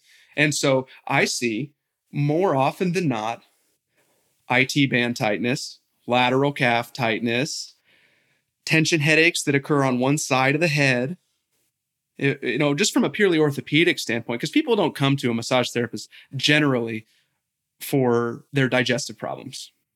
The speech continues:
Let's say that. Now, I do have clients that come to me for that, and I do some health coaching. And since I practice more of the East Asian medicine bent of things, I tend to get people who have those sort of things.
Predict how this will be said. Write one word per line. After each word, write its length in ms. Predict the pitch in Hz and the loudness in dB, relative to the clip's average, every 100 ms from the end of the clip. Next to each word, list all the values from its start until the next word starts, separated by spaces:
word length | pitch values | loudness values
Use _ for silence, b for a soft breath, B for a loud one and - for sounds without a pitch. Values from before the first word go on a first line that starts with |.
| _ _ - | _ _ -8
Let's 180 | 117 | -8
say 280 | - - 107 | -8 -6 -4
that. 240 | 104 92 - b b b - | -4 -6 -12 b b b 0
Now, 160 | 160 | 2
I 80 | 147 | 4
do 100 | 165 | 4
have 120 | 156 | 2
clients 280 | 156 135 123 | 2 0 0
that 120 | 113 | -4
come 180 | 151 156 | 0 0
to 60 | 120 | 0
me 120 | 110 | -2
for 160 | - | -6
that, 300 | 101 104 104 b b - | -6 -6 -8 b b -6
and 140 | 120 | -2
I 80 | 120 | -2
do 240 | 117 117 123 | -2 -4 -4
some 160 | 117 | -4
health 260 | 110 117 - | -6 -6 -4
coaching. 560 | 117 110 - 113 113 | -6 -4 -4 -4 -4
And 140 | 113 123 b | -4 -8 b
since 140 | - | -2
I 80 | 165 | -2
practice 460 | 143 156 143 139 143 | 0 0 0 -2 -2
more 160 | 139 | 0
of 80 | 131 | 0
the 120 | 123 | -2
East 240 | 131 123 - | -2 -2 -2
Asian 300 | 120 120 117 | -2 -2 -4
medicine 380 | 113 113 117 110 | -6 -6 -8 -4
bent 480 | 120 120 123 - - | -4 -2 -4 -8 -12
of 120 | 131 | -8
things, 380 | - 127 127 120 | -2 -2 -2 -2
I 140 | 110 | -4
tend 300 | - 139 123 | -4 -2 -2
to 40 | |
get 200 | 113 123 | -2 -4
people 320 | - 123 131 120 | -2 -4 -4 -2
who 100 | 123 | -2
have 180 | 120 | 0
those 200 | 123 123 | -2 -4
sort 160 | - 131 | -2 -4
of 80 | 127 | -2
things. 340 | 135 143 - | -2 -2 -8